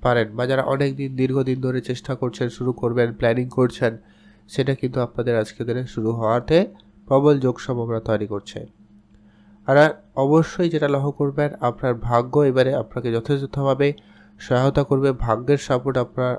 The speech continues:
অত্যন্ত ভালো থাকবে। এর পরবর্তী যেটা গুরুত্বপূর্ণ, যারা উচ্চশিক্ষার ক্ষেত্রে চেষ্টা করছেন, পড়াশোনার জায়গায় আজকের পর থেকে, মানে সূর্যদেবের রাশি পরিবর্তনের পর থেকেই কিন্তু কিছুটা মনোযোগ বৃদ্ধি পাবে। পড়াশোনার ক্ষেত্রে আপনাদের জন্য অত্যন্ত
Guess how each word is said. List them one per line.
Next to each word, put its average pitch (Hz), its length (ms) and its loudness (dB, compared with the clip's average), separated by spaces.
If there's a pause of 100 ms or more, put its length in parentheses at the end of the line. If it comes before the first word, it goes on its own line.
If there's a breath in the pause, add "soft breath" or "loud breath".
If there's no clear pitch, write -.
অত্যন্ত 123 560 -4 (100)
ভালো 117 280 0
থাকবে। 107 480 -10 (1000 soft breath)
এর 147 100 4
পরবর্তী 170 440 8
যেটা 160 120 8
গুরুত্বপূর্ণ, 151 540 2
যারা 147 180 4
উচ্চশিক্ষার 147 500 2
ক্ষেত্রে 143 400 2
চেষ্টা 139 320 -2
করছেন, 139 400 0
পড়াশোনার 131 480 2
জায়গায় 135 280 2
আজকের 127 440 -4
পর 127 240 -2 (100)
থেকে, 127 280 -4
মানে 131 200 -2
সূর্যদেবের 135 520 0
রাশি 117 220 -2
পরিবর্তনের 131 540 -2
পর 117 220 -2
থেকেই 131 320 -2
কিন্তু 143 400 0 (460 loud breath)
কিছুটা 143 280 4
মনোযোগ 131 560 2
বৃদ্ধি 120 360 -4 (140)
পাবে। 101 340 2 (320)
পড়াশোনার 123 460 0
ক্ষেত্রে 123 440 -4
আপনাদের 117 380 -4
জন্য 113 180 -2
অত্যন্ত 110 420 -4